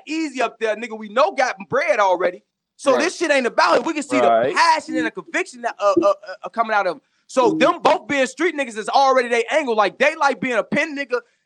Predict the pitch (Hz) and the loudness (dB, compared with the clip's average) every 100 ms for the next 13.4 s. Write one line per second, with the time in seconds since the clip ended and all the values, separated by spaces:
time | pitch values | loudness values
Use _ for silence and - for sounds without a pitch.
0 | _ - 214 180 214 233 233 254 208 226 | _ -8 -6 -4 0 0 2 0 0 0
1 | 277 262 233 _ _ _ _ - - 269 | 2 2 -2 _ _ _ _ -20 -10 -6
2 | 294 285 269 269 269 277 269 233 233 233 | -4 -4 -2 2 4 2 0 -4 -6 -8
3 | 247 370 226 208 302 285 302 311 415 208 | -4 -4 -2 0 0 -2 0 0 0 -6
4 | 147 110 - - 294 247 214 - 294 285 | -6 -8 -12 -4 0 0 -2 -4 0 0
5 | - _ _ _ _ _ _ _ _ _ | -2 _ _ _ _ _ _ _ _ _
6 | _ - 294 294 294 330 381 381 349 320 | _ -4 4 4 6 4 4 4 6 6
7 | 262 - 240 302 285 262 - 262 240 233 | 6 6 2 4 4 2 2 -2 0 2
8 | 214 269 254 220 185 285 359 311 277 359 | 6 6 6 4 6 6 6 6 6 6
9 | 160 123 - _ _ _ _ _ _ _ | 4 2 0 _ _ _ _ _ _ _
10 | _ _ _ _ _ 160 233 220 247 277 | _ _ _ _ _ 0 2 2 4 6
11 | 254 254 233 240 240 233 277 277 240 311 | 8 6 6 2 -2 0 2 4 6 6
12 | 254 254 254 240 262 320 262 330 269 269 | 6 6 6 6 4 2 2 4 6 6
13 | 240 254 269 262 | 4 4 6 4